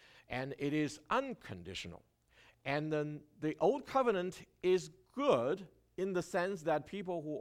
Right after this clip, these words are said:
obey it will receive blessings, earthly blessings. However, the condition of continuing receive these earthly blessings is, um,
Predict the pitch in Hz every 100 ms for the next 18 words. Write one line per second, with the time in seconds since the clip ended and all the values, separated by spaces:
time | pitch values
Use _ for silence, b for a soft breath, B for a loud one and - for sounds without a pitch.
0 | 107 104 135 196 131 139 - B B -
1 | 160 160 120 107 - 120 120 123 123 143
2 | - 85 - _ 135 147 147 107 82 87
3 | 80 - - - - _ _ _ _ _
4 | - 120 190 139 120 B B B 156 -
5 | 160 170 277 214 196 147 151 - 160 131
6 | 123 294 294 240 170 165 120 107 - 208
7 | 196 156 - 131 139 139 117 123 143 135
8 | 120 127 - B B B - 151 139 139
9 | 127 - _ _ _ - 147 156 156 156